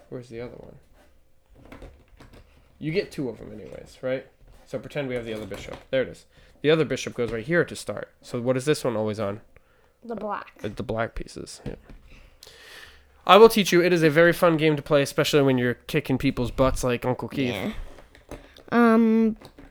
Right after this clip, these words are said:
Speaker 2: but you know Uncle Keith watches, watches us, so.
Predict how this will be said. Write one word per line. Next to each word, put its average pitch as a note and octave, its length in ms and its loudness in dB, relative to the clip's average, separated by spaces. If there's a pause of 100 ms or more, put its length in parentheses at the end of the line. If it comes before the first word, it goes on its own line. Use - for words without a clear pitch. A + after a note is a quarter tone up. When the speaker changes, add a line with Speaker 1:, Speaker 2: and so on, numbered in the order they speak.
(120)
Speaker 2:
but G#3 140 8
you G3+ 160 4
know A#3 300 8
Uncle A3+ 320 2
Keith A3 360 -4
watches, G#3+ 640 0 (100)
watches G#3+ 540 -4
us, A3 180 -4
so. E3+ 460 -8